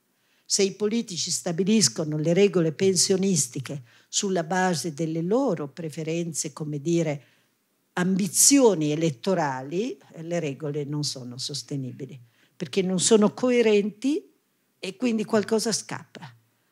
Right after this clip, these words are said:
E qualcosa scappa vuol dire che il sistema genera troppi pochi contributi rispetto alle pensioni che paga e che quindi bisogna attingere da altre parti. Ma altre parti, l'ho detto prima, possono essere solo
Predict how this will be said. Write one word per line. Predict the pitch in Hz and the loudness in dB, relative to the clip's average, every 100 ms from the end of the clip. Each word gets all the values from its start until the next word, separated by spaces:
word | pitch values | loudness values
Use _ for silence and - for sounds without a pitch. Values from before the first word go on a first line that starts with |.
| _ _ - | _ _ -10
E | |
qualcosa | - 196 196 247 208 | -2 -2 0 0 0
scappa | - 277 277 214 | 0 -2 0 0
vuol | 165 170 | -2 -2
dire | 185 175 | 0 -2
che | 147 | -4
il | 160 | -2
sistema | - - - 214 190 160 156 | 0 0 2 2 2 0 0
genera | 175 170 156 151 | 0 2 0 -2
troppi | 151 202 196 208 | -2 -2 -2 -4
pochi | - 175 - 160 | 0 -2 -2 -8
contributi | - 175 165 170 180 170 151 - 277 - _ _ _ _ _ _ - | 0 2 2 0 0 -2 -4 -4 -4 -4 _ _ _ _ _ _ -2
rispetto | 185 135 214 185 185 | 0 2 4 2 2
alle | 160 151 | 0 -2
pensioni | 165 143 - 156 156 | -2 -2 0 0 -2
che | 254 | -4
paga | 254 190 160 160 220 320 - _ _ _ _ _ _ | -4 -6 -6 -6 -6 -8 -14 _ _ _ _ _ _
e | 220 | -4
che | 226 | -4
quindi | - 247 220 | -6 -6 -6
bisogna | 175 170 170 165 - _ - _ | -6 -4 -4 -4 -8 _ -20 _
attingere | - - 196 190 185 165 151 | -14 -6 -4 0 0 0 0
da | 147 | -2
altre | 151 143 151 | -4 -6 -10
parti. | - 110 107 127 - - | -10 -12 -12 -18 -20 -10
Ma | 165 165 | -4 -2
altre | 185 185 - | -2 -4 -4
parti, | 277 294 - 175 | -4 -4 -6 -8
l'ho | 175 | -4
detto | 180 220 233 | -2 -2 -4
prima, | - 233 143 131 - _ _ | -8 -8 -6 -10 -12 _ _
possono | - 170 190 196 | -6 -4 -2 0
essere | 202 - 190 | 0 2 2
solo | 185 202 170 139 139 | 0 0 -2 -4 -10